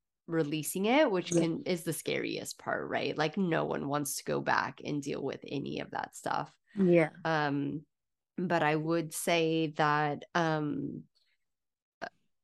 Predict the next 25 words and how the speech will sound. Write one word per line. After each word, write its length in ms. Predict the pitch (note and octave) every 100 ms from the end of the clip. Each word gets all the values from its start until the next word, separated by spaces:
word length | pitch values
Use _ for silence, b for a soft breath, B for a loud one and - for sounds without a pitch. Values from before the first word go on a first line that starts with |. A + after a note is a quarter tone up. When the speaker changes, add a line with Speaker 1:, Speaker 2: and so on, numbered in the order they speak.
| _
Speaker 1:
most 460 | F3+ D#3+ D#3+ D#3+ -
of 180 | E3 D3
our 440 | D#3 D#3 D#3 D#3
childhoods 1120 | - - D3 D#3 D3 D3+ C#3+ - - - - _ _ _ _ -
contribute 800 | E3+ D3+ - D#3+ D#3 D#3+ C3+ - _ _ -
to 300 | - D3 D3
the 100 | D3
fertility 720 | D#3+ D3+ - D3+ D3 E3 -
issues 420 | C#3 - - -
that 180 | C3 -
we're 100 | D3
having 400 | C#3+ C3 - C#3+
now, 300 | B2+ C3 C#3
because 300 | D3+ D3 D3
they've 200 | D3 D3
just, 360 | C#3 - - - _ _ _ _
you 180 | F3 D3+
know, 120 | C#3+
have 260 | C#3+ C#3 C3+ - -
physically 440 | D#3 D3+ - D3+
manifested 880 | D3 B2+ C#3 C#3+ C3+ C#3 - - D3+ B B B -
either 360 | C#3+ C#3+ D3
into 640 | C#3+ C#3 C#3 C#3+ C#3+ C#3+ C3+
our 220 | C3 B2+
guts, 640 | C#3 F#3 G3+ F#3 - -